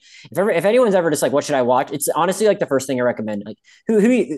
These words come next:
like, what, what, what does it say about someone if they watch that movie and if they don't like it? You know what I mean? Like, they probably have, like, some coldness to their heart that they need to examine. <laughs> Uh, it's, it's just like, it's, so it's, it's, I, I clicked on it on Letterboxd, like, just to see where people could watch it. It's free right now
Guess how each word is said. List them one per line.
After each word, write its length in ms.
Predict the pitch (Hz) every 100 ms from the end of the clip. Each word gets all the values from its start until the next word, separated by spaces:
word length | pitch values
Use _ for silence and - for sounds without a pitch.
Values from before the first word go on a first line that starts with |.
| 135
like, 220 | 180 165
what, 320 | 175 139 131
what, 260 | 143 170 156
what 180 | 180 233
does 120 | 262
it 80 | 208
say 100 | 175
about 180 | 156
someone 160 | 151 143
if 60 | 135
they 80 |
watch 200 | 127 131
that 100 | 135
movie 160 | 123 127
and 60 | 117
if 40 |
they 60 | 127
don't 140 | 117
like 180 | 104 104
it? 140 | 131 _ _ _ -
You 80 | 151
know 60 |
what 80 | 156
I 40 | 156
mean? 140 | 156
Like, 160 | 147 127
they 120 | 160
probably 260 | 175 156
have, 120 | 139 135
like, 120 | 127
some 140 | 127
coldness 380 | - 123 113 -
to 60 | 117
their 120 | 110
heart 220 | 117 -
that 100 | 101
they 80 | 107
need 160 | 107
to 100 | 107
examine. 380 | 104 107 107 98 - -
<laughs> 160 | -
Uh, 340 | 170 220 190 175
it's, 200 | 170 - - - 214
it's 120 | 170
just 140 | 180 165
like, 160 | 156
it's, 160 | 175 -
so 100 | 175
it's, 160 | 180
it's, 140 | 165 170
I, 220 | 165 165
I 40 |
clicked 240 | 160 156 180
on 100 | 165
it 100 | 151
on 100 | 139
Letterboxd, 480 | 135 135 143 135 131
like, 140 | 117
just 180 | 123 -
to 40 |
see 80 | 127
where 140 | 120
people 180 | 117 117
could 100 | 110
watch 220 | 117 123
it. 100 | 123
It's 220 | 117 113 -
free 180 | - 156
right 160 | 131 127
now 200 | 123